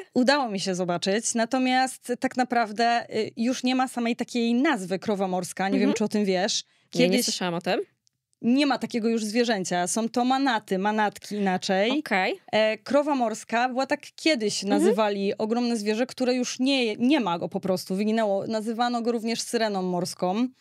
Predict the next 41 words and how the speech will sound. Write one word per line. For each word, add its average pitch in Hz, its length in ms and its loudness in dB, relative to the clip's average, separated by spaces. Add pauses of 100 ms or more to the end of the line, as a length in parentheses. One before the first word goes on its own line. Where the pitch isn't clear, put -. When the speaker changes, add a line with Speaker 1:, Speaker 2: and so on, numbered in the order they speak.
(260)
Speaker 2:
Co 226 120 -10
ciekawe, 220 380 -2
nie 233 120 0
słyszałam 196 440 -2
o 196 40 -2
tym. 196 200 -2
Speaker 1:
Tak, 208 460 0
e, 247 460 2
natomiast 269 460 0
teraz 294 220 0
wszyscy 277 360 -2
mówią 220 260 0
krowa 220 280 0
morska, 226 380 0
po 214 100 -2
prostu 254 380 0
tak 226 140 -2
się 214 160 -6
Speaker 2:
Tak - 100 -6
się 226 80 4
Speaker 1:
przyjęło. 247 300 4
Speaker 2:
przyjęło 226 240 2
i 226 40 -2
tak 233 140 -2
zostało. 247 200 2
Speaker 1:
Widziałam 220 360 2
krowę 202 260 2
morską. 170 400 -6
Było 311 260 0
to 302 100 -2
też 285 160 0
dość 247 180 0
ciekawe 226 360 -2
przeżycie, 214 540 -2 (380)
e, 220 240 2 (120)
ponieważ 240 580 0
płynęłam, 220 1300 0 (140)
e, 208 300 0
z 202 160 -8 (420)
lokalnymi, 220 880 -2
em, 190 1120 -2